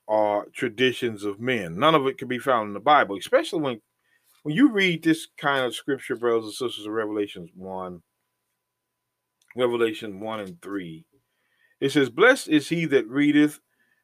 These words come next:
and they that heareth the words of this prophecy, and keep those things which are written therein, for the time is at hand." If you're not keeping what's in this Bible, verse thirteen of Revelation chapter twenty.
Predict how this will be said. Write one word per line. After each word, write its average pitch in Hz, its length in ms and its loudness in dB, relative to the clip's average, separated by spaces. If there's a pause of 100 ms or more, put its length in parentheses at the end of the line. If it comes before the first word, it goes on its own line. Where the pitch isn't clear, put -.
and 131 220 2
they 151 240 8
that 131 220 4
heareth 139 420 0
the 123 80 -2
words 127 400 2
of 110 100 -12
this 123 180 -4
prophecy, 120 560 0
and 104 120 -8
keep 127 260 -10
those 117 300 0
things 113 340 -6
which 113 160 -12
are 104 120 0
written 110 320 -6
therein, 98 600 -4 (260)
for 104 80 -16
the 104 100 -8
time 98 380 -6
is 92 140 -10
at 87 140 -6
hand." 85 300 -10 (460)
If 120 120 -4
you're 226 100 2
not 220 200 4
keeping 160 360 -2
what's 135 240 2
in 131 80 -4
this 104 180 -8
Bible, 135 580 4 (1200)
verse 226 200 4
thirteen 185 440 6
of 131 100 0
Revelation 139 480 4
chapter 127 300 -2
twenty. 92 400 -16